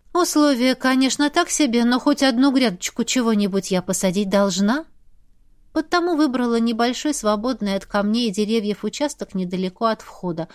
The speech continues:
Ну а что, и ходить далеко не придётся. «Когда Хань Шен перенесёт вход в другое место, до твоих грядок будет не так просто добраться»,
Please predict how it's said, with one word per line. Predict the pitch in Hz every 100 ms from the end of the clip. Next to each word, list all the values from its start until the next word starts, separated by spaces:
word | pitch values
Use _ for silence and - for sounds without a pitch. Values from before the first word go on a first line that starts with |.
| - -
Ну | 359 381
а | 330
что, | - - 156
и | -
ходить | - 170 175 -
далеко | 262 277 277 269
не | 254
придётся. | 233 254 226 240 233 - 214 - _ _ _ _ _ _ _ _ _ _ _ -
«Когда | 208 208 220 233
Хань | 226 240 233 226
Шен | - 240 214
перенесёт | 226 220 208 214 - 214
вход | - - 220 196
в |
другое | 196 208 202 208
место, | 214 233 - 208
до | 202
твоих | 202 202 196
грядок | 196 196 196 196
будет | 196 214 226
не | 233
так | 226 226
просто | - 190 - 208
добраться», | 247 262 175 - - 190